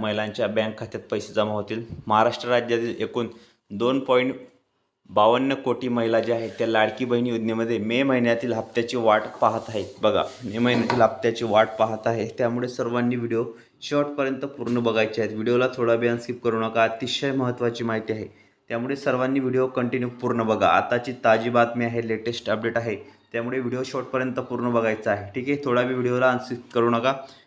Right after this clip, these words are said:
व्हिडिओमध्ये बघा, तुम्हाला ज्या ज्या महिला आहेत, दोन पॉइंट बावन्न कोटी ज्या महिला आहेत,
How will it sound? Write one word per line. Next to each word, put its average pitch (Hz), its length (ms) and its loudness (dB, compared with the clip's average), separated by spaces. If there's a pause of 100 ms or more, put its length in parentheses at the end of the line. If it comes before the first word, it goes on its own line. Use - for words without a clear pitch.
(120)
व्हिडिओमध्ये 131 380 -2
बघा, 131 240 -2
तुम्हाला 131 400 -2 (320)
ज्या 120 140 0
ज्या 135 160 0
महिला 127 360 -2
आहेत, 113 280 -2 (260)
दोन 120 240 -2
पॉइंट 123 280 -4 (380)
बावन्न 120 400 4
कोटी 117 260 -4
ज्या 113 120 0
महिला 107 280 0
आहेत, 104 200 0